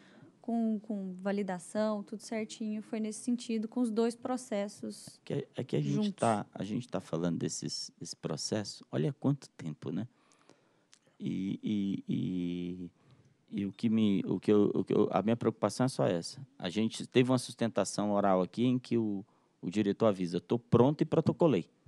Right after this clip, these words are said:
Speaker 1: É.
Speaker 2: Ele tem isso. E a S F E, desde quando fez a fiscalização,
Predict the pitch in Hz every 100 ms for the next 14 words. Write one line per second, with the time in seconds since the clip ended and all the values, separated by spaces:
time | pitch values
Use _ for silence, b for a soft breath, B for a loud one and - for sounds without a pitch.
0 | - - _ _ 190 170 _ _ _ _
1 | _ - - 90 95 - 175 113 - -
2 | - - _ b b b - 117 120 123
3 | 123 123 120 120 117 117 135 120 127 127
4 | 117 139 143 156 190 180 185 202 - -
5 | 123 117 107 107 - 85 87 92 - -
6 | 135 151 156 - 147